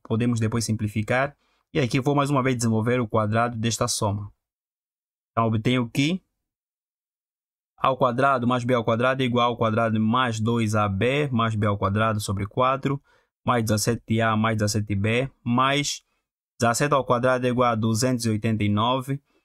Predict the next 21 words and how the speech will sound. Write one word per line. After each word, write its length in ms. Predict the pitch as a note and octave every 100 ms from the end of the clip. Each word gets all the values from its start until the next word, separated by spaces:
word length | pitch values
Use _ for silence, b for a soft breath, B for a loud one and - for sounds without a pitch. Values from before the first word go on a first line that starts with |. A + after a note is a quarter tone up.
| _ _ -
vezes 320 | B2 C3+ -
quatro, 320 | - C3 -
que 60 | A2+
divide 260 | A2 B2+
por 160 | A#2+ G2+
quatro, 400 | - B2+ C#3 -
podemos 320 | - A#2 A#2+
simplificar 440 | A2 G#2 - A2+ A2
quatro 340 | A#2 A#2+ A#2+
e 60 | A#2
resta 240 | B2 A#2
simplesmente 440 | B2 A2+ A#2 A#2
duzentos 360 | G#2+ G#2 A#2 A2+
e 40 |
oitenta 320 | G#2 G#2+ A2 A2+
e 60 |
nove. 420 | A2 F2 D2 - _ _ _ _ _ _ _ _ _ _ _ _
É, 160 | - B2+
a 60 |
partir 260 | C3+ C#3 F3+
daqui, 580 | F3 C#3+ - F#3 A3